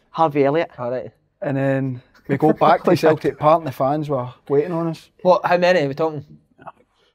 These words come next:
Speaker 3: About a hundred.
Speaker 2: What was
Speaker 3: Waiting,
Speaker 2: saying?
Speaker 3: just shouting, "Mowbray out." Getting every player that got off the bus, abuse.
Speaker 2: You get it? Do you get a bit?
Speaker 3: Nah, not
Speaker 2: Nah.
Speaker 3: as much as me, nah. It was more, more the manager, more than anything.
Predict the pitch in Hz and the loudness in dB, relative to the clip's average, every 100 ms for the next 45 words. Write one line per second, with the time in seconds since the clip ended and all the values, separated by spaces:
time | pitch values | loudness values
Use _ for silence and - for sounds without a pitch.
0 | _ _ 135 113 123 165 170 _ _ _ | _ _ -12 -10 -8 -8 -10 _ _ _
1 | _ - 127 139 143 147 151 139 - _ | _ -14 -10 0 2 2 0 -4 -10 _
2 | _ _ - - 135 135 147 135 - - | _ _ -12 -4 -4 -4 -6 -8 -10 -2
3 | 143 143 139 135 151 - - _ _ _ | 0 2 2 4 2 0 -8 _ _ _
4 | _ _ _ _ _ _ _ _ _ - | _ _ _ _ _ _ _ _ _ -20
5 | - - _ _ _ 143 139 139 143 131 | -20 -20 _ _ _ -4 -2 -2 -2 -4
6 | 120 _ _ _ - 139 143 135 131 131 | -8 _ _ _ -2 0 2 0 -2 -4
7 | 143 127 143 143 - 139 131 143 - - | -6 -6 -6 -8 -18 -12 -8 -10 -12 -20
8 | _ - 139 180 - 131 175 - 202 - | _ -6 -4 -2 -2 -2 -2 -2 -2 -2
9 | 160 175 151 135 165 139 123 - 139 131 | 0 2 2 2 -2 -4 -6 -8 -10 -8
10 | 131 123 127 _ _ _ _ - 143 135 | -8 -8 -12 _ _ _ _ -16 -12 -8
11 | 131 127 120 - _ - 143 160 190 156 | -6 -6 -8 -12 _ -8 -2 0 2 0
12 | 131 151 151 139 - 147 135 123 127 131 | -4 -6 -4 -6 -8 -10 -8 -8 -8 -10
13 | 147 | -10